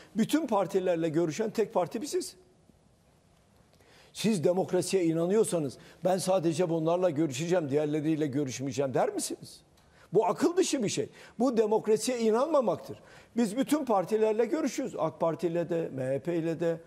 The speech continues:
H D P ile de, efendim zaten İYİ Parti ile bir ittifakın içindeyiz. Biz bu, görüşürüz. Niye görüşmeyelim?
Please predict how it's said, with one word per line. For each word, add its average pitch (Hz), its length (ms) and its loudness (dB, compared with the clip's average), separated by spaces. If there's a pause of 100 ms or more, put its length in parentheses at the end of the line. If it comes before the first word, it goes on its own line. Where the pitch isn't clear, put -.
(160)
H 139 160 -2
D 147 100 0
P 165 180 -4
ile 160 220 -2
de, 165 240 0
efendim 135 380 -6
zaten 147 360 -2
İYİ 165 180 -2
Parti 170 360 -2
ile 160 180 -2 (240)
bir - 80 -6
ittifakın 165 580 -2
içindeyiz. 165 540 -2 (560)
Biz 120 220 -12
bu, 117 140 -12
görüşürüz. 131 500 -4
Niye 143 180 -2
görüşmeyelim? 285 640 -4